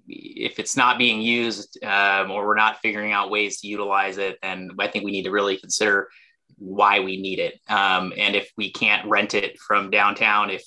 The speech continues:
uh, if we have an, if we have an emergent need pop up, um, I would like us to take, take that under consideration with this as well. So having,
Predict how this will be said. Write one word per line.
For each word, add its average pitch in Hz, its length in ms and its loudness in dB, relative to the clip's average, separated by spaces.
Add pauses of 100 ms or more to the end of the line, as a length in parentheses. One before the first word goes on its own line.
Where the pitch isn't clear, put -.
(120)
uh, 92 360 -2
if 101 200 -8
we 104 80 -4
have 101 240 2
an, 92 240 -8
if 104 180 -6
we 104 100 -2
have 98 120 0
an 95 60 -6
emergent 95 420 -2
need 98 440 -6 (340)
pop 98 280 4
up, 92 320 2
um, 92 280 -4
I 92 100 2
would 95 80 -2
like 101 160 2
us 87 140 -2
to 92 80 -12
take, - 260 -4 (180)
take 95 180 2
that 101 200 2
under 95 180 0
consideration 95 840 -2
with 95 160 -6
this 90 240 -4
as - 120 -10
well. 101 280 -6 (200)
So 117 100 0
having, 120 260 2